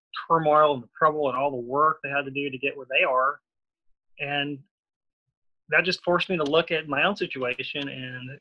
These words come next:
like, I can do that too. Um, I don't have to be afraid. I hated being afraid. I, I, being afraid of reaction. And it's not as bad as it's, as I predicted it would be,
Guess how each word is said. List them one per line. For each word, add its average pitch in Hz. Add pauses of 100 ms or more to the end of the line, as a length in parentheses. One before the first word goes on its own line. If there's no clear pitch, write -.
(140)
like, 147 (760)
I 220
can 370
do 339
that 170
too. 139 (240)
Um, 135 (920)
I 190
don't 226
have 185
to 139
be 127
afraid. 123 (400)
I 143
hated 156
being 127
afraid. 117
I, -
I, 139 (600)
being 156 (160)
afraid 156
of 131
reaction. 135 (500)
And 156
it's 151
not 190
as 214
bad 190 (140)
as 143
it's, -
as 147
I 139 (140)
predicted 156
it 165
would 165
be, 170